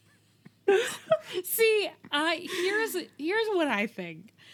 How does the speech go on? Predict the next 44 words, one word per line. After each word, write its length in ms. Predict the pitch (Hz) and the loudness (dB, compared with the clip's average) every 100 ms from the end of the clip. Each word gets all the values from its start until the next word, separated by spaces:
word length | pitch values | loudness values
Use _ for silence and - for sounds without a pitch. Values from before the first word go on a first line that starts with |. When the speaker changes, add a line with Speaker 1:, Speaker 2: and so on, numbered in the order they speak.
| - - | -20 -8
Speaker 2:
I 180 | - 302 | -2 -2
think 300 | 359 508 466 | -2 -6 -2
one 640 | 330 262 254 262 247 247 | -2 0 0 0 2 2
of 180 | 254 214 | 0 0
those 320 | 208 196 185 - | 0 0 -2 -6
twists 540 | - 190 180 - - | -4 -4 -4 -10 -12
is 180 | 175 156 | -12 -12
fine, 560 | - 170 156 160 175 165 - _ | -12 -12 -12 -14 -14 -16 -20 _
right? 340 | 240 254 285 - | -2 0 -2 -4
Like, 280 | 262 214 - _ | -6 -6 -10 _
one 580 | 233 240 277 285 254 226 | -12 -2 2 4 4 2
of 140 | 208 170 | 0 -2
them. 440 | 175 165 175 185 | -8 -8 -10 -6
Speaker 1:
But 220 | 233 302 - | 0 0 2
four? 520 | 403 392 415 427 415 - | 4 6 6 4 2 2
Too 80 | 539 | 6
Speaker 2:
Yeah, 100 | 622 | 6
Speaker 1:
many. 160 | 480 - 415 | 6 4 6
Speaker 2:
like, 180 | 320 381 415 480 480 | 6 4 -4 -2 2
not, 260 | 453 392 | 2 2
like, 340 | 415 370 370 370 330 302 _ 269 302 311 - - | 2 2 0 -6 -12 -20 _ -14 -12 -12 -14 -14
he's 420 | - - 370 370 | -10 0 2 2
the 100 | 370 | 2
one 220 | 339 320 | 4 4
who's 180 | 294 262 | 2 2
in 180 | 262 254 | 0 0
league 200 | 233 185 | 0 0
with 160 | 196 | -4
the 80 | 196 | -4
zombies. 420 | 175 165 170 - - | -6 -8 -12 -14 -4
How 200 | 208 220 | -2 0
do 80 | |
the 100 | 254 | 0
zombies 380 | 277 330 339 359 | 0 0 0 -2
keep 220 | - 359 | -2 -2
getting 260 | 370 381 359 | -2 -2 0
in? 200 | 381 339 | 0 0
Wickham 280 | 262 - 240 | -2 -4 -4
keeps 240 | 233 185 | -4 -4
letting 240 | 208 190 185 | -4 -4 -4
them 100 | 175 | -6
in. 140 | 170 | -4
That's 220 | 339 415 - | -4 -4 -6
fine. 280 | 165 - | -12 -12